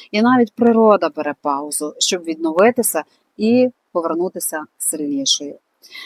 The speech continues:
І знаєте, у відпочинку немає нічого страшного. Це не втрачений час,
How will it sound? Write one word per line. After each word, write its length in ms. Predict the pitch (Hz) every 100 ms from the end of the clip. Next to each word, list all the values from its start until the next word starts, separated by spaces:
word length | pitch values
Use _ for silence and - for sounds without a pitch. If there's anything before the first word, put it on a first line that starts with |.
| - _
І 60 | 226
знаєте, 460 | 226 294 330 302 226
у 120 | 202
відпочинку 840 | 220 - 226 - 269 254 240 226 -
немає 420 | 202 214 277 285
нічого 320 | 254 226 220
страшного. 580 | 208 - 185 - 147 131 - _ _ _ -
Це 260 | 226 254
не 280 | 277 254 262
втрачений 720 | - - 226 208 - 156 151
час, 560 | 139 - 135 - - -